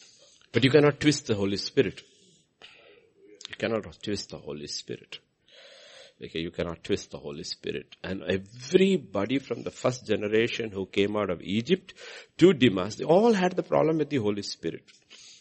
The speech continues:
And God was saying that, "You resist my spirit in the wilderness."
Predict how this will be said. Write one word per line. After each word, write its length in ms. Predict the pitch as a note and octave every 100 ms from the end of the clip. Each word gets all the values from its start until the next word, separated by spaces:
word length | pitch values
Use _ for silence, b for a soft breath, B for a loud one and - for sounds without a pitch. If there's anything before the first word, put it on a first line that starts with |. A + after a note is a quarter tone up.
| -
And 200 | A#2 A2+
God 200 | C3 D#3+
was 180 | F#3+ -
saying 300 | - E4+ A3+
that, 340 | - - - b b -
"You 200 | A#2 D#3+
resist 500 | D3+ - G#3 - F3+
my 160 | E3
spirit 400 | C#3+ - D3 C#3+
in 120 | B2 A2
the 80 |
wilderness." 840 | G#2 G2+ - - - - - -